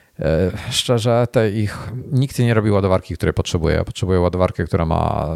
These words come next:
zmienne końcówki, e, takie podróżne i przynajmniej pięć portów U S B C. Nikt czegoś takiego nie robi, co mnie denerwuje. E,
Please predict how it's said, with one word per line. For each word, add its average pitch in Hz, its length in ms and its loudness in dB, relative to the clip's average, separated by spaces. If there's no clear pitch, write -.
zmienne 92 420 0
końcówki, 80 640 -4
e, 78 340 -2
takie - 280 -2
podróżne 85 800 2
i 78 200 -4
przynajmniej 85 440 0
pięć 85 220 -2
portów - 360 -2
U 76 60 0
S 78 100 -2
B 73 140 -4
C. - 220 -10
Nikt 185 160 0
czegoś - 220 -2
takiego - 240 -4
nie - 80 -2
robi, - 200 -4
co - 140 -4
mnie 82 140 0
denerwuje. 73 580 0
E, 78 260 2